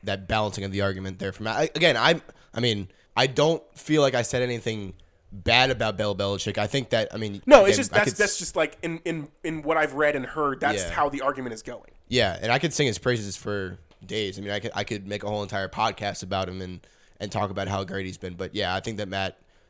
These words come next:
Speaker 1: really summed it up well with, with what he's good at and where the Patriots are at right now. I think it's just kinda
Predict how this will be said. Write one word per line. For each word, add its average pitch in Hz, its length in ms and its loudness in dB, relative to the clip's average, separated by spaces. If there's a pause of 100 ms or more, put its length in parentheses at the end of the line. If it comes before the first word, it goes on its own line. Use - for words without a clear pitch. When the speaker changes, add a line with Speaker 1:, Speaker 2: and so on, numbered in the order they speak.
Speaker 1:
really 107 160 0
summed 98 220 -4
it 90 80 -6
up 90 160 -8
well 92 160 -2
with, 104 260 -4
with 139 220 0
what 143 180 4
he's 131 420 -2 (200)
good 139 160 4
at 117 380 4
and 101 420 -4 (500)
where 127 320 4
the 123 80 2
Patriots 120 380 0
are 113 80 2
at 110 140 4
right 104 160 0
now. 104 100 0
I 98 60 0
think 98 140 -4
it's 98 100 -6
just - 120 -6
kinda 98 320 -6